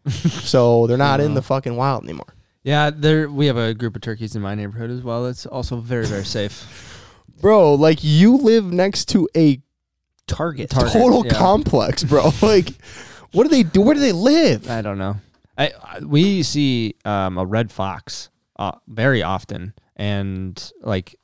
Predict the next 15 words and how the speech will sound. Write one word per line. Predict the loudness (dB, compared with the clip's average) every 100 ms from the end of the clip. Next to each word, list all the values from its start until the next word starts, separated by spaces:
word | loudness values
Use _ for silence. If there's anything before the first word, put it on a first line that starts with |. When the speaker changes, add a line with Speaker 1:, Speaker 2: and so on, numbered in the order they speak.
| -14
Speaker 1:
not, | -6 -6 -4
not | -2 0
as | 0
much | -2 -4
coyotes, | -8 -4 -2 -2 -4 -4
more | -6 -6 _
fox | -10 -6 -6 -10 -14
and | -14 -16 _ _ _ _ _ _ _ _ -20
other | -14 -14 -16 _ _ _ _ _ _
varmint, | -14 -8 -6 -6 -8 -8
but | -8 -8 _ _
Speaker 2:
Here's | -4 -2 -2
a |
funny | -2 -4 -2
thing. | -2 -2 -4